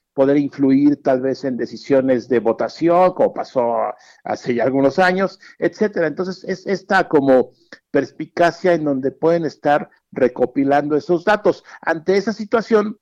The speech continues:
lo que anunció Trump es que si quería TikTok operar en Estados Unidos,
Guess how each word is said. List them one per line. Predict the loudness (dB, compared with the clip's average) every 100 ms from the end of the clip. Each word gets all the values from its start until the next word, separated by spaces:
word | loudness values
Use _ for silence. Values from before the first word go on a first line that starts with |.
| _ _ 0
lo | 0 2
que | 2 2 2 2 0 -2 -2
anunció | -2 -2 -2 -4
Trump | 0 0 0 -4
es | -6 -6 -4
que | -2 -2 -4 _ -16
si | -10 -4
quería | 0 0
TikTok | 0 -4 0 0 0
operar | -2 0 2
en | 0
Estados | -2 -2 -2
Unidos, | -4 -2 -4 -6